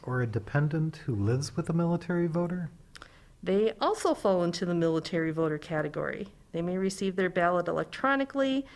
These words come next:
Speaker 2: and may use the federal write-in absentee ballot just in case their official ballot does not reach the clerk's office by Election Day.
Speaker 1: What options does a voter have if they've moved outside of the country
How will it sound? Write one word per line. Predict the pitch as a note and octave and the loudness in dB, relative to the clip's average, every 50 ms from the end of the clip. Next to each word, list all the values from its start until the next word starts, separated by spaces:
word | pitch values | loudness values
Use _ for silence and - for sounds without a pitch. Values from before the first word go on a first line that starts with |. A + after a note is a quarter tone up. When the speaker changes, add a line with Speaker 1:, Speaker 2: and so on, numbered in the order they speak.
| - - - - - - - | -20 -20 -20 -20 -18 -8 -2
Speaker 2:
and | - F#3 | 0 2
may | F#3 F#3 | 2 2
use | F#3 F#3 G3+ G#3 G#3+ G#3 - | 2 2 2 2 2 2 0
the | E3+ | -2
federal | E3+ - - G3+ G3+ A3 G3+ G3 | 0 2 0 0 2 2 2 4
write-in | G3 F#3+ F#3+ F#3 F#3 F3+ F3 | 4 4 2 2 2 0 0
absentee | F3 F3 E3+ E3+ - - E3+ - - - B3+ | 0 0 -2 -2 -6 -8 -8 -6 -4 -4 -2
ballot | A#3+ B3 A#3+ A#3 A3+ A3 A3+ A3+ A3 A3 - - | 0 2 2 4 4 4 4 2 2 -2 -6 -4
just | - B3 A#3+ - - C4 | -4 -4 -4 -2 -4 -6
in | A#3 | -6
case | A#3+ - A#3+ A#3 A#3 A3+ - | -2 0 0 0 0 0 -2
their | - F3+ F3 E3+ | 0 0 2 0
official | E3+ E3+ - - C#4 C4+ - B3+ G#3+ | 0 -2 -4 -6 -6 -2 0 0 2
ballot | F3+ F#3 F3 E3+ E3 E3+ E3+ E3 E3 E3 - - - | 2 2 2 4 4 4 4 2 0 -4 -10 -12 -10
does | D3 - - - | -10 -8 -4 -2
not | F3+ F3 - | -2 -2 -2
reach | E3+ F#3 F3+ - - | -2 -4 -6 -6 -8
the | E3+ | -10
clerk's | - - - E3+ E3 E3 - - | -6 -2 -2 -2 -2 -2 -4 -4
office | D#3 D3 C#3+ - D3+ D3+ - - | -4 -4 -4 -6 -10 -12 -8 -8
by | - D3 D3+ | -8 -6 -4
Election | D3+ D3 - D3+ - - - D#3 C#3 | -6 -6 -8 -10 -10 -8 -8 -8 -6
Day. | C#3+ - - - - - - - - - - - - - - - - - - - - - - - - - - - - | -6 -8 -10 -10 -12 -16 -20 -20 -20 -20 -20 -20 -20 -20 -20 -20 -20 -20 -20 -20 -20 -20 -20 -20 -20 -20 -20 -20 -10
Speaker 1:
What | - C#3+ E3 A3+ B3 | -4 0 2 2 2
options | B3+ B3 - - - G3+ F#3+ E3+ C#3+ - | 2 0 -2 0 0 2 2 2 2 2
does | - D#3 C3+ B2 | 2 2 2 2
a | B2 | 0
voter | G#2 B2 C3 C#3 D3 C#3+ | 0 0 0 0 0 0
have | - D3 C#3 C#3 C#3 C3 B2+ B2+ - - - - - | -2 0 0 0 0 -2 -4 -6 -12 -18 -20 -12 -6
if | B2+ B2+ - - | -4 -4 -4 -2
they've | - B2+ A#2+ A2+ A2+ | 0 0 0 0 0
moved | A#2 A#2+ B2+ C#3+ D3+ D3+ D3+ D3+ C#3+ C#3+ - - - - | 0 2 4 4 4 4 4 2 0 -2 -8 -14 -8 -4
outside | C3 C#3+ D3 - - - D#3+ D#3 | -2 -2 -2 -2 -2 0 2 2
of | D3+ C3+ | 2 0
the | A#2 A#2 | 0 -4
country | - - - C#3+ C#3 C#3 - E3 D#3 D#3+ D#3+ E3 D#3 | -6 -2 -2 -2 -2 0 0 0 2 2 2 2 0